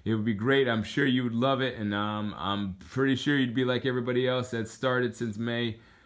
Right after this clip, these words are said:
Uh, once you start, you can't stop. <laughs> All right, yay. You know what? That does it for my day. That pretty much, uh, sends me into, uh, my recovery time.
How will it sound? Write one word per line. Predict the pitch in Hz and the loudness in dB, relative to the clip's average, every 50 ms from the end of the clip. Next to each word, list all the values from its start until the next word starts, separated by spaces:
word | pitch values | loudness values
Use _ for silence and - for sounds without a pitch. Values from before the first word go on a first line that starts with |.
| _ _ - 95 | _ _ -8 -6
Uh, | 95 | -4
once | 95 107 110 98 110 | -4 -4 -4 -4 -6
you | 101 | -8
start, | - - - 107 107 107 104 - - - - - _ _ - | -8 -4 -2 0 0 0 0 -2 -6 -14 -20 -20 _ _ -12
you | 92 87 | -10 -10
can't | - - 95 90 85 76 | -6 -6 -6 -6 -6 -8
stop. | - - - 82 65 53 55 - _ - - _ | -12 -14 -14 -12 -12 -14 -16 -20 _ -20 -20 _
<laughs> | - - - - | -20 -8 2 4
All | 202 185 - - - 202 196 - - - 185 147 - - - - - - 202 214 208 202 196 185 165 135 104 - - | 6 6 6 4 2 2 2 2 2 0 -2 -2 -2 -6 -10 -6 -6 -6 -6 -6 -8 -8 -8 -8 -8 -8 -8 -2 4
right, | 175 214 247 240 233 | 8 8 10 8 8
yay. | 226 233 240 240 220 202 | 8 8 8 10 10 8
You | 202 202 226 | 8 6 4
know | 233 247 247 | 4 4 4
what? | 247 247 247 226 190 | 4 4 4 4 6
That | 233 233 196 | 4 6 6
does | 180 220 214 190 | 6 4 4 4
it | 185 | 2
for | 160 208 | 2 4
my | 202 202 202 | 4 6 4
day. | 190 170 190 208 220 220 208 202 | 4 6 6 6 8 8 8 8
That | 202 190 196 196 - | 6 6 4 4 2
pretty | - 208 202 196 | 2 0 2 2
much, | 190 190 202 208 202 - 202 | 2 2 2 2 2 4 4
uh, | 196 180 175 170 | 4 4 4 4
sends | 170 175 - 202 196 190 165 | 2 2 0 0 0 0 0
me | 175 185 202 | 0 0 2
into, | 202 202 190 - - 190 185 180 180 175 | 2 2 0 0 0 0 2 2 4 4
uh, | 175 170 165 | 4 2 2
my | 165 175 185 | 2 2 2
recovery | 185 180 160 - - 208 190 185 175 185 175 | 4 4 2 2 4 4 4 4 4 2 2
time. | 165 - - 175 180 185 185 185 180 180 | 2 2 2 4 4 4 4 2 0 -2